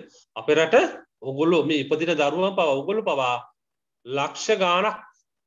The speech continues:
ණය ගෙවන්න ඕන විදේශ රටවල් වලට. අපි ඒක බදු වශයෙන් හෝ මොන ආකාරයෙන් හෝ ඒ වගේ ගෙවන්න ඕන. අපිට ඒව ගෙවන්න වෙලා තියෙන්නේ අතීතයේදී අපි ඉගෙන ගත්තේ නෑ නිවැරදි දේශපාලනය.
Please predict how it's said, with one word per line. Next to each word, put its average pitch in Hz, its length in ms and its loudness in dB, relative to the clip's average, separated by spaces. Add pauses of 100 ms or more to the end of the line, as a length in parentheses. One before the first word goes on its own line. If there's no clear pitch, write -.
(680)
ණය 151 260 -2
ගෙවන්න 185 320 0
ඕන 180 160 -2
විදේශ 165 360 -2
රටවල් 151 360 -2
වලට. 101 220 -12 (1400)
අපි 117 180 -12
ඒක 139 160 -6
බදු 127 320 -4
වශයෙන් 175 380 0
හෝ 180 240 -2
මොන 156 220 -6
ආකාරයෙන් 180 1160 0
හෝ 185 140 -6
ඒ 170 140 -4
වගේ 165 220 -6
ගෙවන්න 160 320 -2
ඕන. 131 180 -8 (720)
අපිට 180 200 -8
ඒව 185 220 0
ගෙවන්න 180 320 2
වෙලා 156 220 0
තියෙන්නේ 117 640 -8 (340)
අතීතයේදී 160 800 2
අපි 135 200 0
ඉගෙන 143 200 2
ගත්තේ 151 320 2
නෑ 147 180 2
නිවැරදි 139 380 -2
දේශපාලනය. 117 640 -4